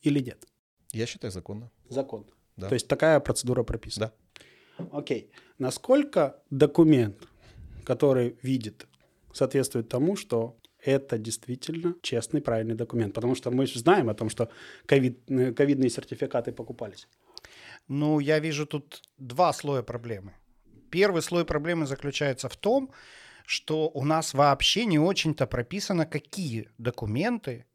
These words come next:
Speaker 3: в каких случаях человек должен иметь с собой. И сейчас мы, ну, я имею в виду не то, что они поддельные или настоящие.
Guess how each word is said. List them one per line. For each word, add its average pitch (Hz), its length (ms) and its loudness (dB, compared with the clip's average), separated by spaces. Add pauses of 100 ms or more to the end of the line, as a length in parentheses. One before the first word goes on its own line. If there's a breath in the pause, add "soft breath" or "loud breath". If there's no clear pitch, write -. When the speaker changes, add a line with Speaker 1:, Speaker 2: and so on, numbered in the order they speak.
(200)
Speaker 3:
в - 80 -20
каких - 360 -8
случаях 175 420 -6
человек 156 260 -4
должен 123 280 -2
иметь 131 200 -2
с - 40 -12
собой. 110 380 -8 (680 soft breath)
И 117 100 -6
сейчас 175 380 0
мы, 175 140 0
ну, 160 160 0
я 160 220 2
имею 151 260 4
в 135 40 -4
виду 147 220 0
не 165 120 2
то, 190 140 2
что - 180 0
они 156 180 4
поддельные 143 580 0
или 135 80 -2
настоящие. 131 800 -6